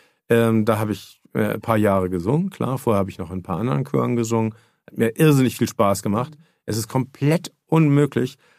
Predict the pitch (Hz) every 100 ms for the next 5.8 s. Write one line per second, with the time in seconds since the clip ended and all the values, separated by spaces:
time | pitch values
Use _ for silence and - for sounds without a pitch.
0 | _ _ _ - 113 110 113 113 107 107
1 | - 120 101 98 143 156 160 - - -
2 | 143 139 123 107 92 - - - 139 135
3 | 135 - _ - - 131 135 113 110 -
4 | 110 113 - _ 117 107 120 104 101 98
5 | 95 87 82 85 - 82 78 -